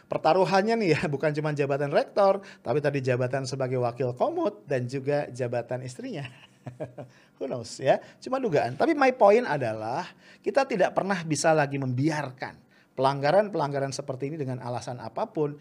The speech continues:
itu terus berlangsung dan tidak ada tindakan apa-apa. Kecuali kalau kita sepakat membiarkan Indonesia hancur. Karena sekali lagi ya, kalau kita mau Indonesia ini bangkit lagi, penegakan hukum, berkeadilan,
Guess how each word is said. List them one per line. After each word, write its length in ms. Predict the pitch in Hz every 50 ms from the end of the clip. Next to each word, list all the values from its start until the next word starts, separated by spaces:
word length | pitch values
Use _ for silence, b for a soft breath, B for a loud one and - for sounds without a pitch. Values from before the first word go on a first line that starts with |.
| B B
itu 160 | - 139 151
terus 320 | 151 - - 196 220 202 -
berlangsung 560 | - 143 127 123 113 113 120 123 - 170 165
dan 160 | 143 131 127
tidak 220 | 131 123 123 123 120
ada 20 |
tindakan 400 | 123 120 110 107 - 117 110 107
apa-apa. 480 | 107 104 104 101 101 - - - - - _ B B B B B B B
Kecuali 720 | 208 214 208 - - 220 190 175 143 139 151 185 202 196
kalau 240 | - 151 143 127 123
kita 160 | - 131 127
sepakat 640 | 120 - - - - 113 113 - - - 156 151 160
membiarkan 560 | 139 123 120 120 123 120 123 123 131 135 127
Indonesia 400 | 131 123 120 117 120 113 - 117
hancur. 640 | 104 - 135 135 135 139 131 - 156 143 120 - - _ b b b b b b b b
Karena 400 | - 220 226 233 214 185 180 180 180 175
sekali 240 | - - 143 127 131
lagi 720 | 127 120 120 123 123 131 139 139 135 131 135 135 143 135
ya, 180 | 117 110 123 123 123
kalau 160 | - 127 127
kita 240 | 127 127 170 165 175
mau 320 | 170 165 170 185 202 214
Indonesia 400 | 220 185 151 151 147 147 143 147
ini 160 | 147 135 143 135
bangkit 480 | 127 127 202 208 208 196 - 180 -
lagi, 480 | 151 135 127 117 113 117 123 131 147 160 - b b b b b b -
penegakan 560 | 131 127 127 120 139 156 175 175 185 180 175
hukum, 480 | 156 156 147 - - 127 120 123 156 175 170 _ _ _ _ _ _ _ _ _ -
berkeadilan, 880 | 117 123 117 - 156 135 156 160 170 190 190 170 143 123 135 156 151